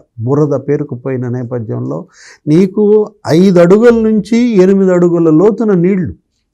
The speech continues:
ఇప్పటికీ ఇంకా నీళ్లు తీయలేదు, ఇంకో రెండు రోజులు నీళ్లు ఉంటాయంటున్నారు. ఇప్పుడు శానిటేషన్ సమస్య అనమాట. అందుకే ఒక వంద ఫైర్ ఇంజిన్లు పెట్టి, రెండు వేల వంద మంది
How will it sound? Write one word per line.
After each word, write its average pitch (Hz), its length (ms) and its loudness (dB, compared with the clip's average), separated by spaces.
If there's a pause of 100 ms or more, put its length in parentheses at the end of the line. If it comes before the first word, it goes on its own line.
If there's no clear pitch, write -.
ఇప్పటికీ 233 420 0
ఇంకా 233 180 -2
నీళ్లు 214 260 0
తీయలేదు, 214 440 0
ఇంకో 175 160 2
రెండు 160 240 0
రోజులు 185 240 2
నీళ్లు 170 300 2
ఉంటాయంటున్నారు. 127 760 -8 (440)
ఇప్పుడు 175 260 2
శానిటేషన్ 226 720 -2
సమస్య 185 420 -4
అనమాట. 151 280 -4
అందుకే 196 320 0
ఒక 170 240 0
వంద 151 340 0
ఫైర్ 180 380 -2
ఇంజిన్లు 196 400 0
పెట్టి, 160 480 -4
రెండు 156 260 -2
వేల 147 240 0
వంద 135 260 -4
మంది 139 520 -6